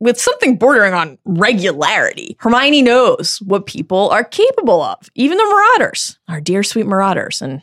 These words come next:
I'll channel Jason's voice here and chime in and say, "Well, three of four. Never <laughs> registered." Of course, a scoundrel like Rita, who shows no respect for the facts or the truth, would be willing to skirt the law as well.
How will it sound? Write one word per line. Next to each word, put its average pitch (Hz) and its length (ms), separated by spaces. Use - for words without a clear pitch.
I'll 139 100
channel - 280
Jason's - 420
voice - 240
here 101 160
and 160 260
chime - 220
in - 60
and 143 100
say, 185 120
"Well, 349 300
three 160 200
of - 80
four. - 140
Never 320 340
<laughs> - 20
registered." 226 600
Of - 180
course, 349 540
a 214 140
scoundrel 220 880
like 151 200
Rita, 208 440
who 214 100
shows 196 240
no 220 120
respect 220 460
for 175 140
the 180 80
facts 147 360
or 170 80
the 277 80
truth, - 460
would 220 100
be 247 280
willing 170 340
to 160 80
skirt - 280
the - 80
law - 200
as - 140
well. - 320